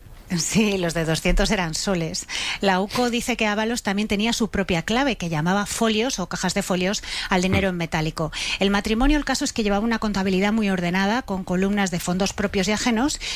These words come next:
Speaker 1: y también es, es, parece acreditado que asumían muchos gastos del exministro.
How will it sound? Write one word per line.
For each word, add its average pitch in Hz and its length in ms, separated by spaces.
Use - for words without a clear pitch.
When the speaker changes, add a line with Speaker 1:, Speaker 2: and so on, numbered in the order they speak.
Speaker 1:
y - 80
también 156 360
es, 185 240
es, 208 600
parece 185 280
acreditado 190 540
que 226 80
asumían 208 400
muchos 208 400
gastos 233 420
del 180 280
exministro. 185 640